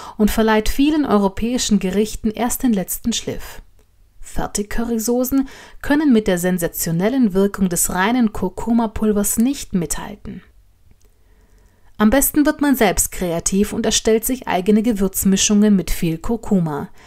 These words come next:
Eine leckere und energiespendende Alternative zum Kochen mit dem Gewürz sind die modernen Smoothies, denen man fast immer Kurkuma beimengen kann. Worauf man dabei achten muss,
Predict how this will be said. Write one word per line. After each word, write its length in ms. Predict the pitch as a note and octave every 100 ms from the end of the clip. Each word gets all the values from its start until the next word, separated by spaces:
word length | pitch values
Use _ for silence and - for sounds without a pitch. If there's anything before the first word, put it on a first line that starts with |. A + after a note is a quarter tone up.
| - - - -
Eine 220 | E3+ E3
leckere 500 | D#3+ G3+ C4+ C4 C4+
und 160 | G3+ G3+
energiespendende 1120 | F#3 F3 - D4 - - A3 G#3+ F#3+ F3+ -
Alternative 680 | F3 F#3 D#3+ - G#3 G#3+
zum 240 | G#3 F#3+ F3+
Kochen 320 | - F#3+ G3
mit 160 | F3+ -
dem 140 | E3
Gewürz 480 | D#3+ D#3+ A3 - - - - -
sind 320 | F#3 C4+ C#4+
die 80 | D#4
modernen 440 | C#4 G3 E3+ G3
Smoothies, 840 | G#3+ - G3 F#3 F3 - F#3 A3 - - - - -
denen 200 | A3+ G#3
man 140 | F#3+
fast 380 | - C#4+ D4+ -
immer 260 | G#3+ A#3 B3
Kurkuma 580 | - G3+ - G3+ A#3
beimengen 540 | G#3 F3+ E3 E3+ E3 F3
kann. 360 | - F3 G3 - _ _ -
Worauf 320 | F3 E3 E3+
man 160 | F3 E3
dabei 340 | G3+ C#4+ C#4
achten 320 | - - - F3+
muss, 340 | G#3+ C4 -